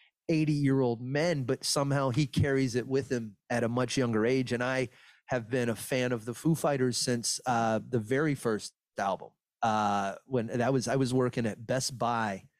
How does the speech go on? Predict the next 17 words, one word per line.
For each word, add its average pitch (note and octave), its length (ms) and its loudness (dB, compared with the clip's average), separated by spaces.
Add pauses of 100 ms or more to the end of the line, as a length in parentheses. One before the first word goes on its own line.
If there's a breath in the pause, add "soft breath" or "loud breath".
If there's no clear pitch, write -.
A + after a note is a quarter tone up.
(240)
So - 120 -4
that A#2+ 100 2
had C3 180 0
to C3 60 2
have A#2+ 120 0
been A2+ 140 -2
nineteen B2+ 420 0
ninety-six, - 1000 -2 (140)
uh, A2+ 220 2
when A2+ 180 2
the G#2+ 100 0
self-titled A2+ 720 0
Foo B2 220 0
Fighters G#2+ 460 0
album G#2 400 -2
came G#2 260 0
out. F#2+ 260 -2